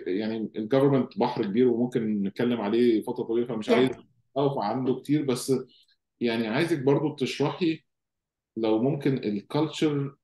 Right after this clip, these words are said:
Speaker 1: المايند سيت بتاعت الجفرمنت، وإيه الحاجات ال-، ال-، اللي، اللي الواحد عشان ينجح جوه الجفرمنت يعملها. يعني أنا متأكد إن أنت
Speaker 2: نعم.
Speaker 1: أكيد عندك ما شاء الله writing skills عالية جدا و، و speaking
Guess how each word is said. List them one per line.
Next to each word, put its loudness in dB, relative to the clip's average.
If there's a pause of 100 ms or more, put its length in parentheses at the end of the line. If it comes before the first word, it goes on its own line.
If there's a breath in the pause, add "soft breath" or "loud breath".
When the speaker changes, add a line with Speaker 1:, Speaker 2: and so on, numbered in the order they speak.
(500)
Speaker 1:
المايند 0
سيت -2
بتاعت -4
الجفرمنت، 2
وإيه 0
الحاجات -4
ال-، -4
ال-، -6
اللي، -6 (380)
اللي -2
الواحد 0
عشان -2
ينجح -2
جوه 4
الجفرمنت -2 (580)
يعملها. 0
يعني -2
أنا -2
متأكد 0
إن 4
أنت 0
Speaker 2:
نعم. 2
Speaker 1:
أكيد 0
عندك 0
ما -2
شاء 0
الله 4
writing -4 (100)
skills 0
عالية 2
جدا 0
و، 0 (320 soft breath)
و 0
speaking 0